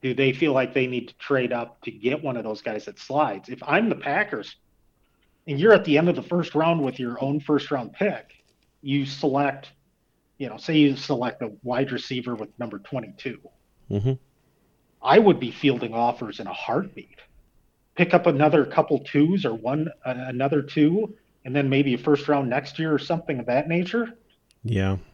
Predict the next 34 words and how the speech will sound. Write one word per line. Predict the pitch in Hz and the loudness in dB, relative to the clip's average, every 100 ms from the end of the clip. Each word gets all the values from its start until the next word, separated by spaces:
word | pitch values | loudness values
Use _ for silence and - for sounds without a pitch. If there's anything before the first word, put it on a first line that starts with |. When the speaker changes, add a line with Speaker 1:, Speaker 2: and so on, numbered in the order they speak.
| _ - | _ 2
Speaker 1:
I | |
mean, | 175 170 | 4 6
what | 226 | 6
are | |
you | 247 | 6
gonna, | 214 208 - | 4 0 0
what's | 190 226 | 0 0
the | 196 | -2
difference | 143 196 214 180 160 | 2 2 2 -4 2
if | |
you | 131 143 | 2 2
Speaker 2:
It's | - | -2
Speaker 1:
gra-, | 143 147 - | -4 -4 -4
you | 160 | -4
know, | 139 | 0
like | 151 156 160 | 2 2 2
we | |
were | 143 | 0
just | 131 131 - | 0 -8 0
talking | 170 214 135 104 | 0 0 -6 -8
about, | 101 104 | -8 -8
grab, | - 135 156 147 - _ _ _ - | -2 4 4 2 -10 _ _ _ 2
what's | 226 208 | 4 6
the | |
difference | 196 202 175 - | 6 6 2 -4
between | 143 - 156 151 139 127 - _ _ _ _ | -6 -6 -4 -2 -2 -4 -10 _ _ _ _
Treylon | - 175 190 180 147 117 | 2 4 6 6 2 2
Burks | 139 147 151 - | 4 4 4 -4
at | 131 120 120 | -8 -8 -4
number, | 135 135 120 110 101 _ _ _ _ - | -4 -2 -2 -4 -8 _ _ _ _ -20
what's | 113 101 | -18 -18
it, | 98 | -18
twenty-nine? | 120 113 101 107 117 120 123 - _ _ _ | -16 -14 -14 -14 -10 -10 -10 -14 _ _ _
Speaker 2:
Oh, | - | -20